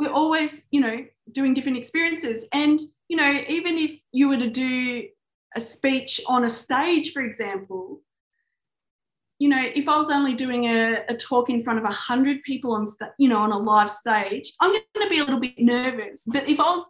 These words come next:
to do it in front of ten thousand people, I would probably faint before I got on stage. So I'd start, you know, I'd work up my way up to <laughs> about ten thousand people. So that's the premise. So you work on your kind of bandwidth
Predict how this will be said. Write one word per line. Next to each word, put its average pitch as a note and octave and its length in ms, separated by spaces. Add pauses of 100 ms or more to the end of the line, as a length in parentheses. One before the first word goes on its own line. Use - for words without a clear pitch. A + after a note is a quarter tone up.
to C#4 400
do C#4 160
it B3+ 80
in B3 120
front B3+ 140
of A3 80
ten C#4 260
thousand C4 340
people, A3+ 560
I D4+ 80
would F4 160
probably C4+ 440
faint A#3 440
before A#3 240
I A3+ 40
got A3+ 180
on G#3+ 100
stage. A3 680 (520)
So D4+ 220
I'd D#4 180
start, - 360
you D#4+ 100
know, B3 320
I'd C#4 200
work C#4+ 280
up B3+ 160
my B3 160
way A3+ 220
up A3+ 160
to C4 140
<laughs> - 220
about A3+ 140 (180)
ten B3+ 240
thousand A3+ 340
people. C4+ 460 (360)
So D#4 240 (180)
that's D4+ 300
the C#4+ 80
premise. B3+ 540
So C4 120
you B3 280
work D4 300
on C4+ 320 (480)
your C4+ 340
kind C4+ 280
of G#3+ 80
bandwidth B3+ 560